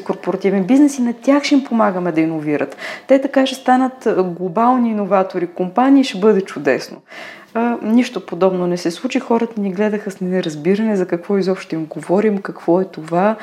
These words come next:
как така. И в същото време установихме, че когато говорим с Coca-Cola, с Nestlé, с Microsoft, ами тези компании, благодарение на западните си централи, ми вече знаеха. Знаеха какво е иновации, знаеха какви са методите, знаеха как,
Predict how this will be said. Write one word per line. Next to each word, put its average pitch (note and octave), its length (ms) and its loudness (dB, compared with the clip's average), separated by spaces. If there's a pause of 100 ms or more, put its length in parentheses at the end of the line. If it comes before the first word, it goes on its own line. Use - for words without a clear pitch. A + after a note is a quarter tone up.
(340)
как G3 280 -4
така. F#3 420 0 (260)
И A#3 80 2
в - 20 -6
същото D#4+ 400 0
време C#4+ 240 6
установихме, C4+ 580 2
че B3+ 140 -2
когато C4 280 2
говорим A#3+ 460 2
с - 120 -4
Coca-Cola, A#3+ 680 -2
с F#3+ 220 -10
Nestlé, A3+ 300 -2
с A3 200 -10
Microsoft, A#3+ 760 -2 (400)
ами A3+ 100 -2
тези D4 260 4
компании, C4 540 0
благодарение A#3 640 0
на G#3+ 100 -2
западните G#3 540 -2
си D#3+ 160 -4
централи, F3+ 460 -6
ми G#3+ 140 -2
вече D#3 280 -8
знаеха. A3 540 -6 (340)
Знаеха F3 440 -2
какво - 340 -2
е D3+ 40 -4
иновации, D3+ 480 -4
знаеха E3+ 360 -6
какви - 280 -12
са - 160 -10
методите, F#3+ 540 -2
знаеха E3 400 -4
как, - 240 -16